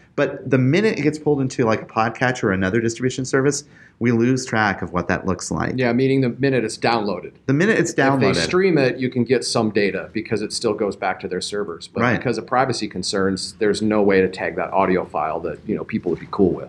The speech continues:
Speaker 1: Right. Now, iTunes, that's the biggest podcast player out there. Well, we thought, "Hey, iTunes analytics, right?"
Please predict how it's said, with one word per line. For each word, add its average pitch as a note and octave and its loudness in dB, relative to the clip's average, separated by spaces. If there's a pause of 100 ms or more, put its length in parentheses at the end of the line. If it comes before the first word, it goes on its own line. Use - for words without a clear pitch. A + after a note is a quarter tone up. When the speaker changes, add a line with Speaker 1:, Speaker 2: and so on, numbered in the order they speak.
(120)
Speaker 1:
Right. C3 2 (400)
Now, C#3+ 2 (160)
iTunes, E3 2
that's A#2+ -4
the G#2 -4
biggest A#2 0
podcast A#2 2
player A#2+ 2
out B2 2
there. D3 0 (280)
Well, D3 2
we D#3+ 4
thought, D3+ 2
"Hey, D#3 2
iTunes C3 0
analytics, A#2+ 2
right?" C3+ 2